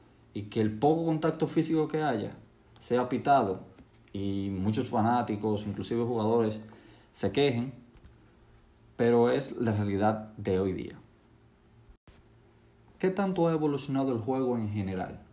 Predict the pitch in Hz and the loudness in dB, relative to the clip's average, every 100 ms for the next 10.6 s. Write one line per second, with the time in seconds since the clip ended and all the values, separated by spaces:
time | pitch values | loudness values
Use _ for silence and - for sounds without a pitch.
0 | - - _ _ - _ _ _ _ - | -20 -20 _ _ -20 _ _ _ _ -20
1 | - _ 139 139 120 - 127 - 160 185 | -20 _ -4 -2 -2 -2 -4 -2 -2 -2
2 | 175 165 139 127 127 113 - - - - | -2 -4 -4 -4 -4 -6 -10 -18 -20 -20
3 | - - 120 135 113 117 113 104 104 90 | -20 -6 0 0 0 -2 -4 -2 -2 2
4 | 117 113 101 92 107 95 95 95 95 - | 4 4 0 -6 -6 -4 -4 -4 -6 -6
5 | 92 85 - - - - - - - - | -8 -8 -14 -20 -20 -20 -20 -20 -20 -6
6 | 110 120 135 127 120 117 104 117 107 104 | 0 0 2 0 0 -2 -2 -2 -2 -4
7 | 110 101 104 98 98 92 117 123 110 107 | -2 -2 0 -2 -6 -4 -2 -2 -2 -8
8 | - - - 104 - 92 - 95 104 104 | -12 -20 -14 -10 -6 -6 -4 -2 0 0
9 | 104 101 101 113 - - - 98 95 95 | -2 -4 -8 -14 -20 -16 -8 -6 -4 -6
10 | 85 95 95 92 95 | -8 -4 -4 -4 -8